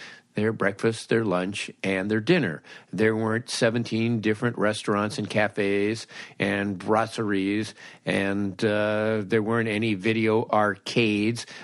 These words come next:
There were no gift shops on the island. You basically slept, snorkeled, and ate. That was it.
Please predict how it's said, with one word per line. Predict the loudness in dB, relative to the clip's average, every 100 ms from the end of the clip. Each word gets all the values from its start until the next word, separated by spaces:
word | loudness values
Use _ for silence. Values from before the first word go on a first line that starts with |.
| -10
There | 2 4 6
were | 4
no | 4 4 2
gift | 0 2 2 2
shops | 2 4 4 2 -4 -2
on | 0 2
the | 0 -2
island. | 0 0 0 0 -2 -4 -12 -2
You | 2
basically | 4 4 2 0 2 2 4 2 -4
slept, | -8 -2 4 6 4 2 -8 -18 -20 _ -6
snorkeled, | 0 4 6 6 4 4 4 2 -4 _ _
and | 2 2 2
ate. | 2 2 0 -6 _ -10
That | 2 2 2
was | 0 0 2
it. | 0 -2 -16